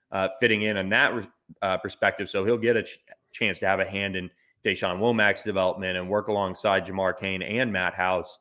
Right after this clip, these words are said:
um, in that respect. On the special team side, with that rule change, it's important to note that you can have as many guys in there as you want. But I do think in terms of titles, that's where you get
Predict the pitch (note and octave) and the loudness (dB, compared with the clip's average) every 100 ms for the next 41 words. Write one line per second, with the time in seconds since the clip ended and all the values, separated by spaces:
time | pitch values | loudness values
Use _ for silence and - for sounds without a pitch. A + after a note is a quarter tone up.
0 | _ _ _ - F2+ F2+ G#2+ A2 C3 A2 | _ _ _ -8 -6 -4 2 4 4 0
1 | - G#2 G2+ G#2+ G#2+ E3 E3+ - E3 D#3 | 0 0 2 -2 0 -2 -2 -4 -6 0
2 | D3 C#3 C3+ C3+ - _ _ _ _ A2+ | 4 6 4 0 -14 _ _ _ _ 4
3 | F3+ D3+ D#3 C#3+ A#2+ B2+ A#2 - G2 F#2+ | 6 8 6 6 4 2 0 -2 -2 -2
4 | F2+ - _ _ - F#2+ C#3 - C3 G2 | -6 -14 _ _ -20 -6 -4 0 0 0
5 | - A2 - F#2+ - G#2 F#2 F#2 F2+ F2+ | 0 0 0 -6 -8 -6 -4 -2 -2 -2
6 | F2+ F2 - - _ - G#2+ G#2 G2 F#2+ | 0 2 0 -8 _ -12 -8 -4 -2 0
7 | F2 F2 F#2+ G#2 G2+ F2+ F2+ F2+ F2+ F2+ | -2 -4 -4 0 2 4 2 -2 -4 -2
8 | F2 E2+ E2+ D#2 - - F#2 G2 F#2+ F#2 | -2 -4 -8 -10 -14 -18 -2 0 2 0
9 | F#2+ F2 A#2+ A#2+ A#2+ G#2 G2 F#2+ G#2 G2 | -4 -2 -4 -2 0 0 0 -6 -6 -6
10 | F2 - C#3 C3+ A2 G2+ - - G#2 G#2 | -8 0 4 6 6 0 -2 0 2 2
11 | - G#2+ G2 F#2 F2 F#2+ | -4 -4 -2 -4 0 2